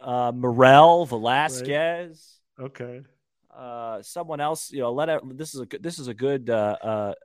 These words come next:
Speaker 1: Ian Happ, Hayward.
Speaker 2: Right.
Speaker 1: This is a good, this is a good one for, for a lot of folks.
Speaker 2: Yeah. What about a lefty with a, a, a name that had alliteration in it? A former Cardinal.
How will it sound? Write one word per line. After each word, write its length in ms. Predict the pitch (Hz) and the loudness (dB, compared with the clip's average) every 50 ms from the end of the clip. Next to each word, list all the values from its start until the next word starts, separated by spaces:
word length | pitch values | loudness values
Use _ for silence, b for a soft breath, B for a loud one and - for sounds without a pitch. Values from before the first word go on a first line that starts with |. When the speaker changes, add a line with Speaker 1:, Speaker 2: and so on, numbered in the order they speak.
| - 87 - - | -12 -10 -4 -2
Speaker 1:
Ian 240 | 131 147 143 131 123 | 0 0 2 0 0
Happ, 380 | 113 127 131 143 151 143 - | 0 4 6 6 6 4 2
Hayward. 580 | 117 117 131 151 151 143 147 156 156 156 151 - b b b b b 113 | 0 2 2 2 2 2 2 0 -2 -4 -8 -12 b b b b b -12
Speaker 2:
Right. 160 | 123 123 120 | -8 -6 -6
Speaker 1:
This 160 | 147 - - | -4 -6 -6
is 120 | 175 135 143 | -10 -10 -10
a 60 | 135 | -10
good, 460 | 131 - 139 143 139 143 139 - 135 | -10 -8 -6 -6 -4 -4 -6 -6 -8
this 180 | 156 156 - 160 | -12 -12 -12 -12
is 100 | 139 131 | -12 -12
a 60 | 120 | -10
good 220 | 107 131 151 139 | -8 -8 -8 -6
one 280 | 135 135 143 139 135 127 | -6 -6 -6 -6 -8 -12
for, 380 | - - 123 120 113 107 - - - | -12 -8 -6 -4 -4 -4 -6 -10 -14
for 180 | - - 117 | -8 -6 -6
a 60 | 110 | -4
lot 260 | 107 113 117 139 180 165 | -2 2 2 2 2 2
of 80 | 120 - | -2 -6
folks. 680 | - 92 92 92 85 - _ _ - - - - _ _ _ b b b b b b b b b - | -8 -10 -8 -8 -10 -12 _ _ -20 -20 -20 -20 _ _ _ b b b b b b b b b -20
Speaker 2:
Yeah. 560 | 151 123 123 143 175 226 262 254 160 120 107 | -16 -8 -6 -6 -4 -4 -4 -6 -6 -6 -6
What 140 | 120 170 220 | -6 -6 -4
about 280 | 196 233 208 175 156 | 0 0 0 0 0
a 40 | 139 | 0
lefty 500 | 135 160 208 226 - - 233 180 143 127 | 2 2 0 0 -2 -8 -6 -6 -6 -6
with 260 | 120 123 - - - - - | -6 -10 -12 -16 -20 -12 -10
a, 60 | 175 | -10
a, 260 | - - - 175 165 - 170 | -10 -8 -10 -12 -10 -8 -8
a 40 | 156 | -6
name 280 | 147 165 175 180 180 170 | -4 -4 -4 -4 -4 -4
that 120 | 165 143 | -6 -2
had 160 | 143 165 165 | 0 0 0
alliteration 720 | 156 139 147 175 170 143 139 139 170 240 240 - - - 117 | 0 0 -2 -2 -2 0 0 0 -2 -2 -2 -4 -6 -8 -8
in 140 | 104 98 92 | -10 -14 -18
it? 260 | 80 82 _ - - - - _ _ _ _ _ _ _ _ _ _ _ _ _ _ _ _ _ _ _ _ _ _ _ _ _ _ _ _ _ _ _ | -20 -20 _ -20 -20 -20 -20 _ _ _ _ _ _ _ _ _ _ _ _ _ _ _ _ _ _ _ _ _ _ _ _ _ _ _ _ _ _ _
A 100 | - 131 | -14 -14
former 280 | - - 165 170 165 147 | -12 -8 -6 -6 -6 -6
Cardinal. 580 | - - 147 143 165 226 208 139 104 - - | -6 -2 0 2 2 2 0 -4 -10 -12 -16